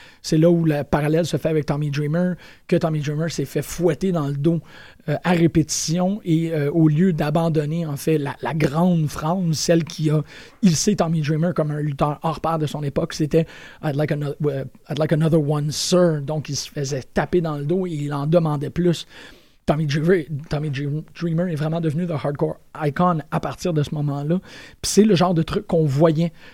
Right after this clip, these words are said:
à, euh, Mid-South Wrestling. Hacksaw, Butch Reed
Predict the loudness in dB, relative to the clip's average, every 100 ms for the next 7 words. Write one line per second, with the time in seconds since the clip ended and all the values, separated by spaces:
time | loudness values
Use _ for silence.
0 | -20 -2 -2 0 -2 -2 0 -2 0 -2
1 | -2 -4 -2 -2 -4 -10 -20 -8 -4 0
2 | 4 4 4 2 2 2 2 0